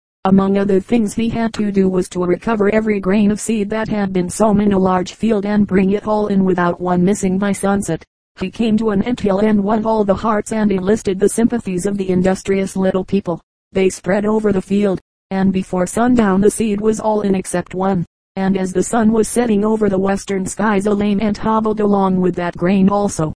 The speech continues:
Some of us have youth and vigor and suppleness of limb, some of us are crippled with years or infirmities, and we are at best but little ants, but we can all limp along with some share of our country's burden,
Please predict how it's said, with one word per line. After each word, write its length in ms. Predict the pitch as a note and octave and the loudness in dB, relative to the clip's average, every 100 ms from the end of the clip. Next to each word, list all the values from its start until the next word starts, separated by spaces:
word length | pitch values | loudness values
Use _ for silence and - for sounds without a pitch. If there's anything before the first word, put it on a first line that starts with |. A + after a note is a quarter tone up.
| _ _ - | _ _ -8
Some 260 | F#3+ F#3+ | -2 0
of 100 | F#3+ | 0
us 160 | F#3+ - | -2 -4
have 240 | A3 G3+ | -4 0
youth 280 | F#3 A3+ A#3 | 0 0 0
and 200 | A3 G3 | 0 2
vigor 280 | A3 G#3 G3 | 0 0 -2
and 200 | A3 G#3 | -2 -2
suppleness 560 | - A3+ A3+ G3+ G3 | -2 -2 0 0 0
of 120 | G3+ F#3+ | -2 -2
limb, 240 | G#3 G3 - _ | 0 -2 -6 _
some 260 | - G3+ F#3+ | -4 0 0
of 120 | F#3 | 0
us 180 | F#3 G#3+ | -2 -2
are 120 | G3+ | -2
crippled 440 | - G3+ - F#3+ | 0 -2 -2 -2
with 160 | G3+ F#3 | 0 0
years 300 | G#3 G3+ F#3+ | 0 -2 -2
or 160 | G#3 G#3 | -4 -2
infirmities, 760 | G3 F#3+ G3 G3 F#3 D#3+ - - _ - | 0 0 2 2 0 -2 -6 -20 _ -6
and 240 | F#3+ F#3+ | -2 0
we 140 | F#3 F3+ | 4 4
are 160 | F3+ F3+ | 4 0
at 160 | F3 | -2
best 300 | F#3 A3+ - | -2 -4 -4
but 140 | G#3+ G3+ | -4 -2
little 300 | G3+ G3+ - | 0 -2 0
ants, 340 | G3+ F3+ - - _ _ - | -2 -2 -6 -18 _ _ -2
but 160 | F#3 | 0
we 120 | F#3 | 0
can 240 | F#3 F3+ F3+ | 0 0 0
all 180 | F3 F3 | 0 2
limp 260 | G3 G#3 | 2 2
along 380 | A3+ A3+ A3 G#3+ | 2 2 2 2
with 180 | G3+ - | 2 0
some 220 | F3+ F3 | -2 -4
share 320 | - G#3+ G3+ | -2 -2 0
of 100 | G#3 | 0
our 220 | G3+ F#3 | 0 0
country's 480 | F#3 G3 G3 G3 F#3+ | -2 -4 -2 -4 -2
burden, 420 | F#3+ G3 G3+ F3 | -2 0 0 -2